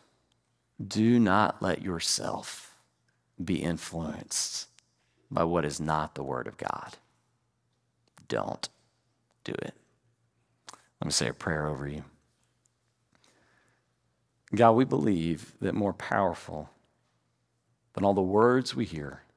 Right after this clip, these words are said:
as we will leave this place, all the things spoken over us, against us, by us, to us, none of that matters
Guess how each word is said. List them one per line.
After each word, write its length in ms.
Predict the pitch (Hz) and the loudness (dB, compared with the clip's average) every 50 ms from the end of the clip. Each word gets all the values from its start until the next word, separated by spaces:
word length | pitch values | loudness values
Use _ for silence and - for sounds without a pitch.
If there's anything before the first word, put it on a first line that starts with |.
| _ _ _ - | _ _ _ -16
as 140 | 85 82 | -16 -10
we 80 | 92 85 | -8 -6
will 140 | 80 80 82 | -6 -4 -2
leave 200 | 92 98 98 95 | -2 -2 0 0
this 180 | 95 87 - | -2 -4 -4
place, 640 | - - - - - - - - - - - - - _ _ _ _ _ _ _ _ _ _ _ _ _ _ _ _ _ _ _ _ - | -6 -8 -10 -10 -10 -12 -14 -14 -12 -14 -14 -16 -18 _ _ _ _ _ _ _ _ _ _ _ _ _ _ _ _ _ _ _ _ -6
all 120 | - 90 85 | -4 -2 -2
the 60 | 85 | -2
things 280 | - 110 107 101 90 - | 0 0 0 2 0 0
spoken 520 | - - 98 95 92 - 87 82 78 - - | 0 0 0 -2 0 -2 -4 -4 -2 0 2
over 340 | 110 117 107 82 82 73 73 | 2 2 2 2 -2 -4 -4
us, 200 | 69 - - - | -4 -6 -6 -6
against 440 | - - 98 98 92 - - - | -4 -2 -2 -2 0 -2 -4 -4
us, 240 | 78 73 71 - - | -6 -6 -6 -6 -6
by 360 | - - 80 87 95 90 80 | -4 -2 0 2 2 0 0
us, 260 | 73 71 - - - - | -2 -4 -6 -6 -8 -8
to 280 | - - - 55 52 - | -8 -10 -8 -8 -8 -8
us, 540 | - - - - - - - - - - _ _ _ _ _ _ _ _ _ _ _ _ _ _ _ _ _ _ _ _ _ _ - | -8 -8 -8 -8 -8 -10 -10 -12 -14 -18 _ _ _ _ _ _ _ _ _ _ _ _ _ _ _ _ _ _ _ _ _ _ -6
none 520 | - - 104 104 104 107 110 113 123 120 | -2 2 4 6 6 6 6 6 6 4
of 140 | 107 90 - | 4 2 0
that 260 | - 69 62 - - | -6 -6 -6 -8 -8
matters 800 | 76 80 73 65 65 67 53 50 - - - - - - - | -6 -6 -4 -6 -6 -8 -10 -10 -8 -6 -6 -6 -6 -8 -12